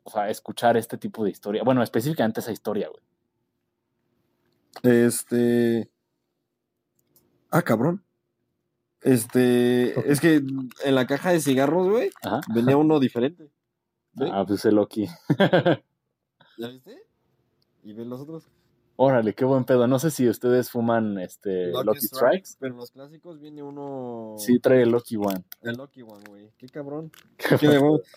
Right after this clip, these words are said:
Speaker 2: huevo. Y volviendo al otro, ¿qué me, cómo era la pregunta, perdón?
Speaker 1: Este, güey, o sea, tú al escuchar esto, digo, yo te puedo compartir esto, ¿no? Me siento, la palabra creo es repulsión y al mismo tiempo como que vienen muchas incógnitas.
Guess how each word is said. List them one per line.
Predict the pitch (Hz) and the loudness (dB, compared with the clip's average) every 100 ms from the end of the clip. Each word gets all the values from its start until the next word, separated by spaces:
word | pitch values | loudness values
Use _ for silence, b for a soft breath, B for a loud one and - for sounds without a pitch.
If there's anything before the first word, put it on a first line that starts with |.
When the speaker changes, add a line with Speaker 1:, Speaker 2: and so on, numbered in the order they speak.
| b | b
Speaker 2:
huevo. | 117 120 | -4 0
Y | 131 | 0
volviendo | 131 143 160 | 2 2 4
al | 170 | 4
otro, | 165 151 170 175 | 2 2 4 4
¿qué | 151 | 2
me, | 156 147 _ | -2 -2 _
cómo | 156 160 | 0 2
era | 175 | 0
la | |
pregunta, | 147 156 185 | 0 -2 -2
perdón? | 131 131 185 - | -2 -2 -4 -2
Speaker 1:
Este, | 107 101 - 104 101 101 | -2 -2 -4 0 2 2
güey, | 98 123 120 | 2 2 0
o | |
sea, | 101 110 | -4 -8
tú | - 131 135 135 - - | -4 -4 -2 -6 -12 -6
al | 110 | -4
escuchar | 101 - 107 - 117 | -4 -6 -10 -2 -2
esto, | 107 - 143 208 | 0 -2 -4 -4
digo, | - 139 | 0 2
yo | 135 160 | 4 2
te | 170 | 0
puedo | 165 160 | 0 0
compartir | 123 107 98 95 113 | 0 -4 -4 -4 -2
esto, | 104 - | -4 -6
¿no? | 101 | -6
Me | 123 | -4
siento, | 113 123 139 - | -4 -2 -4 -6
la | - 131 127 | -4 0 2
palabra | 131 143 160 | 2 2 0
creo | - 147 | -4 -2
es | |
repulsión | 131 - 95 - 120 196 - _ _ _ | -2 -2 -10 -6 -4 -4 -8 _ _ _
y | 117 | 0
al | 110 | 0
mismo | 110 127 160 | 0 0 0
tiempo | 113 107 117 | -2 -4 -6
como | 104 92 92 | -4 -4 -4
que | - | -4
vienen | 101 113 120 | -2 0 0
muchas | 117 113 123 113 | -2 -2 -2 -2
incógnitas. | 107 - 104 117 110 104 | -4 -2 -2 -2 -2 -4